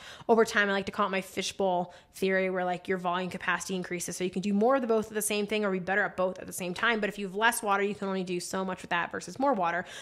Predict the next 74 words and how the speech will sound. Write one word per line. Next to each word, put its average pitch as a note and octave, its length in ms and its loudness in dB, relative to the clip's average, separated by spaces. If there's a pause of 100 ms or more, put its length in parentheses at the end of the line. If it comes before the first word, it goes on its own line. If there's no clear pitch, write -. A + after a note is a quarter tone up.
So - 160 -2
the - 20 4
goal A3 180 10
is A3 120 0
to - 80 -2
increase B3+ 340 -2
your B3 80 2
water G3 220 4
volume F#3 480 -4
over F3 400 -6
time. E3 400 -4 (400)
Um, G#3 260 8
so B3 160 6
with C4 140 8
that C4+ 160 6
being C4 180 2
said, B3 240 6
we'll C4+ 80 4
link B3+ 160 2
hybrid A#3 260 4
in A#3 60 2
the A#3 60 2
show G#3 260 4
notes G#3+ 220 2
here. A3 100 2
That's G#3+ 220 0
really G3+ 140 0
helpful, C4+ 500 6
as A3+ 160 4
well C4+ 160 8
as C4+ 80 4
if C#4+ 120 0
you B3 100 2
want C4 360 4
two D4 160 2
programs B3 500 4
in G#3+ 140 0
the A3 80 2
same G#3+ 220 0
place G#3 260 0
when A3 80 0
it G3+ 60 -2
comes G3 160 -4
to F#3 80 -4
running G3 240 0
and G3 80 0
lifting, B3+ 320 0
or G3 360 4 (220)
lifting G#3+ 380 2
and G3 120 0
conditioning G3 380 -2
already G3 240 2
programmed F#3+ 380 0
to F#3+ 80 -2
complement A3+ 400 2
it, C#4+ 100 4
that A3 220 4
is A3+ 160 6
the A3 120 2
list G3 280 0
method. E3+ 320 -4
So F#3 100 0
we G3 240 0
do G#3 140 0
that G3+ 180 0
for G3 160 2
you. F#3+ 160 0
We F#3+ 80 -4
program F#3+ 360 0
these F#3 100 0
things. F#3+ 280 -2
We F#3 60 -4
give F#3 180 -2
you F#3+ 200 4